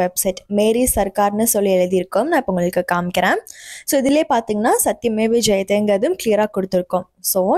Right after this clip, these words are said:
நீங்க பாத்தீங்கன்னா, நிஜமாவே சேஞ்ச் நம்ம கிட்ட இருந்து தான் ஆரம்பிக்குது அப்படின்னு சொல்லி நம்பி சோஷியல் சர்வீஸ்ல இன்ட்ரெஸ்டடா இருக்கீங்க, இதை ஃபாலோ பண்ணுவீங்கன்னா மட்டும் இதை அட்டெண்ட் பண்ணுங்க. ஃபர்ஸ்ட்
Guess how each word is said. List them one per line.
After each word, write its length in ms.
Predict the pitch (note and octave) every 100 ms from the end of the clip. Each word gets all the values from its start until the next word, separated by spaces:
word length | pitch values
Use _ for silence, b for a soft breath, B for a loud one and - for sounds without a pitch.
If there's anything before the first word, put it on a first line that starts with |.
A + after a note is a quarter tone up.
| E4+
நீங்க 180 | G#3 G#3 G#3
பாத்தீங்கன்னா, 420 | F#3 F#3+ F#3 G3 G4 B B B -
நிஜமாவே 580 | G#3 G#3 B3 A#3 A3 C#4+ E4 - - -
சேஞ்ச் 220 | G#3 G#3+ G#3
நம்ம 140 | G3 G3+
கிட்ட 120 | G3 G3
இருந்து 160 | G3
தான் 80 | A3+
ஆரம்பிக்குது 460 | G3+ G3 F#3+ F#3 G3+ - -
அப்படின்னு 300 | F#3+ G#3+ A3
சொல்லி 160 | A3 G#3
நம்பி 260 | F3+ F#3 D4 A#4 - _ -
சோஷியல் 340 | A3+ A3 A#3 A#3
சர்வீஸ்ல 380 | G#3+ G3+ G#3+ A3+
இன்ட்ரெஸ்டடா 420 | G3+ G#3 - G#3 G#3
இருக்கீங்க, 380 | G3 - F#3 G3 D#4 A#3+
இதை 100 | G3+
ஃபாலோ 220 | - G3+ G#3 G#3
பண்ணுவீங்கன்னா 440 | G3+ G3 F#3+ F#3 F#3
மட்டும் 260 | F#3 D#4 G4+ G#3+
இதை 100 | G3
அட்டெண்ட் 240 | F#3 F#3 F#3
பண்ணுங்க. 260 | E3+ E3 A#3+ - B B B B
ஃபர்ஸ்ட் 240 | - D#4+